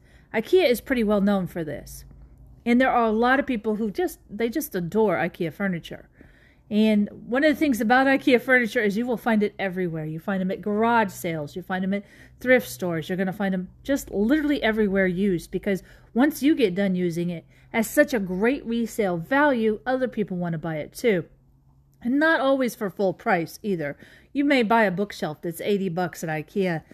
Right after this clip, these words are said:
and get it for six to ten bucks at a garage sale. And it's awesome because, you know, it's reusable and it goes and it works so well. And then, you know what, maybe you're tired of it too and you want to sell it again. And that's where this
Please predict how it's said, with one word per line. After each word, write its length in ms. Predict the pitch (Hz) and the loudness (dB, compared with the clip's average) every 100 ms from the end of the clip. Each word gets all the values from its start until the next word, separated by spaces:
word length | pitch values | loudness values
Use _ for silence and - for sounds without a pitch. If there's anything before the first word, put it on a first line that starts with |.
| - _ - | -20 _ -2
and 140 | 196 | 2
get 160 | 220 208 | 4 2
it 80 | |
for 160 | - 196 | -2 -6
six 500 | - 214 - - - _ _ | -2 -4 -4 -12 -16 _ _
to 100 | - | -8
ten 240 | 190 220 190 | 0 0 2
bucks 340 | 190 180 - | 0 -2 -8
at 120 | - 165 | -8 -6
a 40 | |
garage 380 | 180 190 196 185 | -2 0 0 -2
sale. 300 | 180 165 156 - - _ | -4 -6 -8 -14 -20 _
And 100 | 190 | -2
it's 140 | 208 - | 0 0
awesome 460 | 220 214 208 180 180 | 0 2 0 -4 -4
because, 240 | 185 202 | -2 0
you 40 | |
know, 120 | 220 220 | 2 0
it's 140 | 196 | -2
reusable 840 | - 190 202 254 233 226 233 220 196 | -4 -2 0 0 0 0 0 0 -2
and 120 | 185 | -4
it 100 | 170 | -4
goes 320 | 196 196 196 | -2 -2 -2
and 100 | 175 | -6
it 80 | 175 | -4
works 300 | 196 208 - | -4 -6 -6
so 100 | 208 | -4
well. 360 | 196 196 190 - _ _ _ _ _ _ _ | -2 -2 -2 -8 _ _ _ _ _ _ _
And 240 | 208 220 | 2 4
then, 340 | 233 240 226 208 | 4 4 2 -2
you 140 | 233 254 | -2 0
know 100 | 269 | 0
what, 380 | 226 262 - | 0 -2 -2
maybe 260 | 220 262 294 | 0 2 4
you're 320 | 311 277 311 | 2 2 -2
tired 320 | 311 285 294 | 0 2 2
of 100 | 285 | 2
it 120 | 277 - | -4 -2
too 360 | 359 269 180 - | 0 0 -2 -2
and 100 | 214 | 2
you 80 | 220 | 4
want 200 | 226 226 | 4 2
to 60 | |
sell 260 | 220 240 233 | 2 2 2
it 80 | 240 | 0
again. 420 | 302 269 170 202 _ - | 0 -2 -2 -8 _ 0
And 160 | 226 | 2
that's 280 | 262 269 - | 4 2 -2
where 160 | 254 220 | -2 0
this 280 | 220 208 | 0 -2